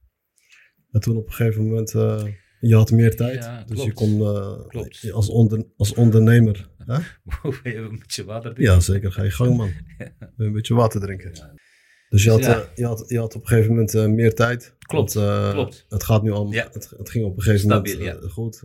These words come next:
Speaker 1: want,
Speaker 2: Ja.
Speaker 1: eh, je had van je fouten geleerd die je ervoor had gemaakt. En, eh, je had maar verschillende, je had allemaal dus een, een betere strategie toegepast.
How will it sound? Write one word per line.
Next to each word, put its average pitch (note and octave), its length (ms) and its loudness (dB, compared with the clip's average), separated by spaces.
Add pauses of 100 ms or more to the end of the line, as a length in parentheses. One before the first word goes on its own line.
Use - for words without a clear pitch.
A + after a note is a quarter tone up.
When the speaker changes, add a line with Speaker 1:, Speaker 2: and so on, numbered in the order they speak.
Speaker 1:
want, F#2+ 180 -12
Speaker 2:
Ja. G2 260 -6
Speaker 1:
eh, - 120 -16
je G2 60 -10
had F#2 160 -10
van G2+ 100 -8
je F#2+ 80 -6
fouten G#2 340 -6
geleerd G2 300 -8
die F#2+ 100 -12
je F#2+ 80 -8
ervoor F#2+ 300 -4
had G2 120 -8
gemaakt. G2+ 520 -12 (120)
En, F#2 200 -10
eh, F#2 340 -8 (600)
je G2 100 -12
had F#2+ 80 -8
maar F#2+ 120 -8
verschillende, F#2 400 -10
je F#2 60 -8
had F2+ 120 -10
allemaal F2+ 240 -10
dus F2+ 120 -12
een, F2 140 -10
een F#2+ 260 -10
betere F#2 320 -8
strategie F#2 460 -10
toegepast. - 600 -12